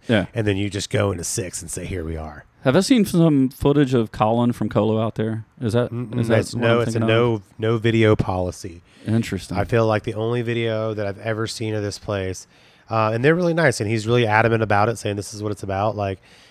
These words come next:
Speaker 2: um, so I hope he doesn't get mad that I'm giving him credit for his jerk jumps, like, uh, and just talking about it versus no video. But I've only seen one person ever post video there, and it's not him.
Speaker 1: Yeah. Yeah.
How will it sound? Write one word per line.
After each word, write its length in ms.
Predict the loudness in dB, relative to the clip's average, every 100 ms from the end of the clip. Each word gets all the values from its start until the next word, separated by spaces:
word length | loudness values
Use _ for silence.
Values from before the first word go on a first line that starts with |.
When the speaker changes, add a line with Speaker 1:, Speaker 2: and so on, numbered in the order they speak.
| _
Speaker 2:
um, 460 | -6 -2 -2 -2 -6
so 140 | -6
I 40 | -4
hope 80 | 0
he 40 |
doesn't 180 | 0 0
get 60 | 0
mad 180 | 2
that 80 | 2
I'm 60 | 0
giving 180 | 0 0
him 120 | 0
credit 320 | 4 4 4
for 120 | 0
his 140 | -2 -4
jerk 320 | -4 -2 -2
jumps, 400 | -2 -4 -4 -8
like, 200 | -12 -14 -18 -20 -20 -20 -6
uh, 60 | -2
and 200 | -2 -4
just 160 | -10 -4
talking 340 | -2 -2 -4
about 180 | -6 -6
it 40 |
versus 240 | -6 -10 -6
no 100 | -6
video. 360 | -4 -2 -2 -2
But 280 | 0 -2 -4 -16 -20 _ 0
I've 60 |
only 140 | 2 2
seen 180 | 0
one 220 | 2 2 6
person 300 | 6 6 0
ever 220 | 2 2
post 320 | 2 0 0
video 260 | -2 0 0
there, 160 | 0
and 100 | -2
it's 160 | -4 -2
not 160 | -4 -2
him. 260 | -4 -6 -12 -20 _
Speaker 1:
Yeah. 220 | -2 -2 -2 _ _ _ _ _
Yeah. 200 | -6 -6